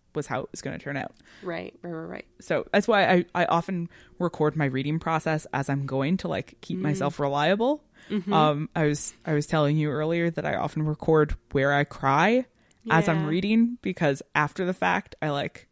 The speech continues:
Speaker 1: won't remember having felt that way in that scene. So,
Speaker 2: Yeah.
Speaker 1: um, so I actually can't say one way or the other, but, like, I absolutely agree with some listeners' reading of that as having been set up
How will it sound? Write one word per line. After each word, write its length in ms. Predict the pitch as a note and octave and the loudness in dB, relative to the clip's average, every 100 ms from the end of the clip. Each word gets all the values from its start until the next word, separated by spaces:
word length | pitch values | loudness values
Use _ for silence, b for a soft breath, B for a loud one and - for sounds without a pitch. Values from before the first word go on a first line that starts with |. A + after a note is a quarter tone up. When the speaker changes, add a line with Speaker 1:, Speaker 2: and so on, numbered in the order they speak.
| _ _ _ _ _ - | _ _ _ _ _ -6
Speaker 1:
won't 200 | E3 - | -6 -4
remember 400 | D#3 C#3+ D3 D#3 | -4 -2 0 -2
having 320 | D3+ C#3 C#3 | -2 -4 -4
felt 200 | C#3 C#3 | -2 -4
that 160 | F3+ - | -2 -2
way 160 | - G3 | -2 -2
in 100 | F3 | -2
that 160 | D3+ | -6
scene. 320 | - C#3+ C4 C4 | -8 -4 -4 -2
So, 280 | F#3 D3 - B | 0 0 -2 B
Speaker 2:
Yeah. 160 | A3 G3 F#3+ G#3 B B B B | -12 -12 -12 -16 B B B B
Speaker 1:
um, 280 | F#3 F#3 E3+ | 4 6 4
so 100 | F#3+ | 2
I 40 | A#3 | 0
actually 340 | C#4 D#4 E4 | 0 -2 -2
can't 340 | - C4+ B3 - | 2 4 4 4
say 160 | B3+ | 4
one 240 | A#3 A3+ A3 | 6 6 6
way 160 | G#3+ G#3 | 6 4
or 80 | |
the 160 | F#3+ F#3+ | 2 0
other, 360 | F3+ G#3 C4 C4 | -2 0 -2 0
but, 140 | G3 - | 0 2
like, 200 | E3 E3+ | 2 0
I 120 | - - | -2 0
absolutely 640 | F3+ F#3+ - F#3 F3+ - | 0 -2 -6 -4 -2 -2
agree 560 | E3 - E3+ E3 D#3+ D3+ | -4 -4 -2 0 0 -2
with 140 | - F3+ | 0 0
some 220 | G3 F3 | 2 2
listeners' 520 | E3 D#3+ E3 D3+ D3 | 0 -2 -2 -2 -4
reading 400 | D#3+ D#3+ D3+ D3 | -4 -2 0 -2
of 180 | - D3 | -2 -6
that 340 | C#3 C3+ B2+ - _ - | -4 -4 -4 -8 _ -6
as 180 | D#3 D3 | -4 -2
having 300 | D3+ C#3 C#3 | -2 0 0
been 180 | C3+ C#3 | -2 -4
set 240 | - C#3+ C3 | -4 -2 -2
up 240 | A#2 | -6